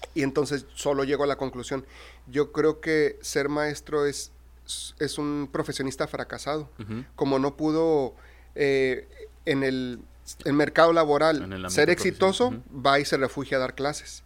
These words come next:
Speaker 2: Ok.
Speaker 1: Y eso frustra a muchos estudiantes, ¿no? Y les digo, y sueltan la risa porque les digo, "Y véanme ahora dando clases aquí <laughs> con,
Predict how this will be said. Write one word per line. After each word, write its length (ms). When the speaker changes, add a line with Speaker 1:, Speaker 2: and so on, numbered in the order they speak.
Speaker 2:
Ok. 320
Speaker 1:
Y 120
eso 180
frustra 480
a 40
muchos 360
estudiantes, 560
¿no? 100
Y 100
les 180
digo, 220
y 80
sueltan 320
la 80
risa 240
porque 160
les 80
digo, 120
"Y 120
véanme 280
ahora 220
dando 240
clases 380
aquí 240
<laughs> 800
con, 80